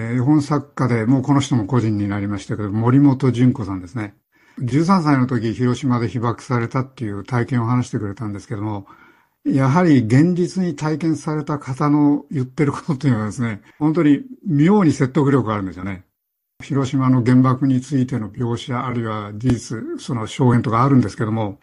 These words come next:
それやっぱり、あの、もので読むというものとですね、実際にラジオを通してその人の肉声で表現してもらう。もう格段の差がありましたね、やっぱり。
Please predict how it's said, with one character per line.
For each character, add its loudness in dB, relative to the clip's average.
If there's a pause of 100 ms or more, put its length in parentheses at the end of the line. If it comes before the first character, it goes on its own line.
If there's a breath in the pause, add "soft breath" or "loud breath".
(120 soft breath)
そ 2
れ 6
や 4
っ 0
ぱ 2
り、 4
あ -4
の、 -2
も 4
の -
で -2 (300)
読 2
む 2
と -4
い -6
う -12 (140)
も 2
の 2
と -10
で -8
す -8
ね、 -8 (1000)
実 -2
際 0
に 0 (180)
ラ 4
ジ 2
オ 4
を 0
通 2
し -6
て -4
そ 0
の 2
人 -4 (140)
の -4
肉 0
声 2
で 0
表 4
現 2
し -12
て -8
も -8
ら -10
う。 -20 (540 soft breath)
も 4
う -2
格 0
段 4
の 4
差 0
が 2
あ 2
り 2
ま 0
し -6
た -10
ね、 -8
や -10
っ -18
ぱ -12
り。 -14